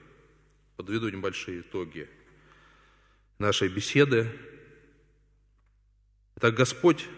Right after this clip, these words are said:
дал нам задание, которое мы, как церковь, должны совершать на этой земле. Мы должны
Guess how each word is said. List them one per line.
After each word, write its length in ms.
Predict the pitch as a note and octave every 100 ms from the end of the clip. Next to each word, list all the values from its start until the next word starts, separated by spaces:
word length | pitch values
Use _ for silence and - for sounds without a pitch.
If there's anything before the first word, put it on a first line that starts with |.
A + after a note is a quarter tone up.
| - - - - - _ _ _ -
дал 180 | C3 C3+
нам 320 | B2 G#2 G2 -
задание, 640 | F2+ G2 G2+ E2+ D#2 D#2 - - - _ _ _ _ _
которое 380 | - - A2+ G#2
мы, 340 | F#2+ F#2+ B2+ C#3
как 260 | - F2
церковь, 380 | - A2 - -
должны 340 | F#2 F#2 G2 G#2
совершать 440 | - F2 G#2+ F#2+
на 80 | F2+
этой 220 | F2+ E2
земле. 380 | E2+ D#2 - - - _ _ _ _ -
Мы 80 | A#2
должны 360 | A2+ G#2+ G#2